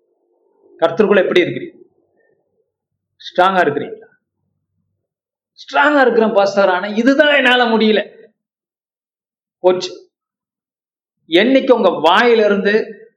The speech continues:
"முடியல, கஷ்டமா இருக்கு, பிரச்சனையில போறேன்", ஏன் நீங்க பிரச்சனையில போறீங்க? பிசாசுல பிரச்சனையில போனோம்.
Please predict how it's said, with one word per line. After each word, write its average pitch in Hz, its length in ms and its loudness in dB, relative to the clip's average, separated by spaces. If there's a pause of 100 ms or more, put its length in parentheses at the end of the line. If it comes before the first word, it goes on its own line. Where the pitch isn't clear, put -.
(600)
"முடியல, 208 760 2 (600)
கஷ்டமா 233 480 2
இருக்கு, 196 600 0 (960)
பிரச்சனையில 226 520 0
போறேன்", 196 440 2 (680)
ஏன் 247 280 2
நீங்க 262 180 2
பிரச்சனையில 233 440 0
போறீங்க? 196 500 -2 (800)
பிசாசுல 247 540 2
பிரச்சனையில 214 380 0
போனோம். 180 400 -4